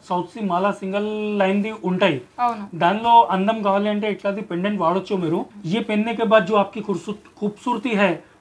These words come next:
Speaker 1: वो काफी चार चांद लग जाएगी. only ట్వంటీ సెవెన్ గ్రామ్స్
Speaker 2: ఓకే.
Speaker 1: నెట్ గోల్డ్ है इसमें.
Speaker 2: ట్వంటీ సెవెన్ గ్రామ్స్ నెట్ గోల్డ్.
Speaker 1: నెట్ గోల్డ్ ఉంది.
Speaker 2: గ్రాస్ ఎంత ఉంది?
Speaker 1: థర్టీ వన్ పాయింట్ ఎయిట్.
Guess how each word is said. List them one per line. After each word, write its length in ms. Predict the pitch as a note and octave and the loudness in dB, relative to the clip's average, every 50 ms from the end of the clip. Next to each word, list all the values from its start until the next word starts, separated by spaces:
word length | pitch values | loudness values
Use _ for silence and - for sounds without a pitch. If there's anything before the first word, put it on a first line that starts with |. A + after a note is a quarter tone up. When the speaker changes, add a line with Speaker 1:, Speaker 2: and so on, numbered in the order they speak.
| - | -8
Speaker 1:
वो 100 | G3 F#3+ - G3+ | -8 -4 0 0
काफी 220 | F#3+ F#3 - A3 | 0 0 0 -6
चार 300 | G#3 - - F3+ F#3 F#3 | -10 -4 -2 0 0 0
चांद 260 | F3+ - F#3+ G3 G3+ F#3 | -2 -4 -4 -2 0 -2
लग 100 | E3 C#3+ | -2 -4
जाएगी. 380 | C3+ D#3 C#3+ C3+ B2+ C3 C3 B2+ - _ _ _ - - F#3+ | -4 -6 -6 -6 -6 -8 -12 -14 -16 _ _ _ -10 -6 -4
only 200 | A3 B3 B3 C4 | -4 -2 -2 -2
ట్వంటీ 640 | C4 - - - - G#3+ G#3+ G#3+ G#3 C4 C4+ C4+ B3+ | -4 -6 -10 -2 -2 0 0 0 -2 -2 -2 -2 -2
సెవెన్ 600 | - - - - A3 G3+ A3 A#3+ A#3+ A#3 G3+ F3 | -6 -12 -8 -4 -2 -2 -2 -2 -4 -4 -2 2
గ్రామ్స్ 380 | G#3 G#3 A3 A3 G3 F3 - - - _ _ _ _ _ _ _ _ _ - | 4 6 6 4 4 0 -4 -8 -20 _ _ _ _ _ _ _ _ _ -2
Speaker 2:
ఓకే. 80 | - E3+ | 0 0
Speaker 1:
నెట్ 220 | G3+ G#3 G#3+ F#3+ | 0 0 -2 0
గోల్డ్ 260 | D#3+ G#3 G#3 G#3 G3 D#3 | 6 8 8 8 8 6
है 100 | F#3+ F3+ | 2 -2
इसमें. 260 | D#3+ - - D3+ C#3 | -2 -6 -10 -16 -6
Speaker 2:
ట్వంటీ 200 | - - C4 C#4 | -2 0 0 0
సెవెన్ 240 | D4+ F4 D#4+ D#4+ D4 | 4 4 4 4 6
గ్రామ్స్ 280 | C#4 C4+ D4+ F#4 - F4+ | 6 6 6 6 4 2
నెట్ 220 | F4 D4 D#4 D#4+ | 2 2 2 4
గోల్డ్. 180 | - B3+ - A#3 | 4 6 6 6
Speaker 1:
నెట్ 120 | A#3+ - | 4 4
గోల్డ్ 240 | G#3 G#3 G#3 G3 F#3 | 4 4 6 6 6
ఉంది. 100 | F3+ F#3 | 6 8
Speaker 2:
గ్రాస్ 280 | C4 C4 C#4 D#4 D4+ F#4 | 10 10 10 10 8 4
ఎంత 200 | F4+ E4+ D4+ F4+ | -2 -2 -2 -4
ఉంది? 120 | F4+ F#4 | 0 4
Speaker 1:
థర్టీ 240 | G4+ G#3+ G#3+ B3+ B3 | 4 4 4 2 0
వన్ 240 | A3+ A3+ A#3 A#3 G#3+ - | 2 2 2 2 2 4
పాయింట్ 200 | A3+ A3+ A3+ G#3 | 4 4 4 4
ఎయిట్. 240 | G3 F#3 F3 - | 0 0 -2 -4